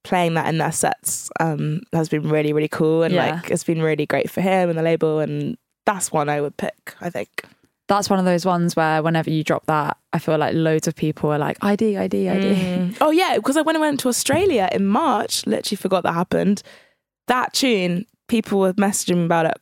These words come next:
Speaker 1: constantly afterwards when I played it at Pitch in Melbourne.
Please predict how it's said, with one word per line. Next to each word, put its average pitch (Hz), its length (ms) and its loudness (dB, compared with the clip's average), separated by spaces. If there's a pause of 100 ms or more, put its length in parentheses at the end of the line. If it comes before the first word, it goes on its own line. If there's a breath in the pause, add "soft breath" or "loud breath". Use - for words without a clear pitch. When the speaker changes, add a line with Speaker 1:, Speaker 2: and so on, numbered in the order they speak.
(180)
Speaker 1:
constantly 175 580 -2
afterwards 156 320 -2
when 156 80 0
I 156 60 -2
played 160 240 0
it - 60 0
at - 120 -4
Pitch - 480 -4
in 160 140 0
Melbourne. 156 500 -2